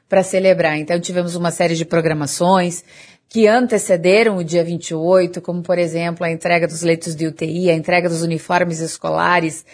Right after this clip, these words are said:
a festa campeira propriamente. E no próximo final de semana, ainda compondo essa programação, nós teremos o Festival de Balonismo na cidade, no dia seis, sete e oito,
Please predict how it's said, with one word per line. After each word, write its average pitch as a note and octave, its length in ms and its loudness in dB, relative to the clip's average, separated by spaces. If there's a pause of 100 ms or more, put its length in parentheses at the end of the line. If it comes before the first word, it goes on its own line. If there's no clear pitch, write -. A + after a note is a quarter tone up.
(360)
a F#3+ 160 0
festa G3 640 2
campeira F#3 560 -2
propriamente. F3+ 920 -4 (360)
E G3+ 380 -2
no A3 220 -2
próximo A#3+ 520 0
final C4+ 320 -2
de A3+ 80 -6
semana, B3+ 520 2
ainda A#3+ 580 4
compondo A3 640 2
essa G3 300 4
programação, F#3+ 580 -2
nós G#3+ 220 -4
teremos G3 480 -2 (260)
o G3+ 80 -6
Festival G#3 580 2
de G3+ 140 -2
Balonismo G3+ 680 0
na F#3 120 -4
cidade, F3+ 600 0
no F3 100 -4
dia E3+ 160 2
seis, F#3+ 300 -6
sete D#3+ 360 -4
e D#3+ 40 -4
oito, G3+ 560 0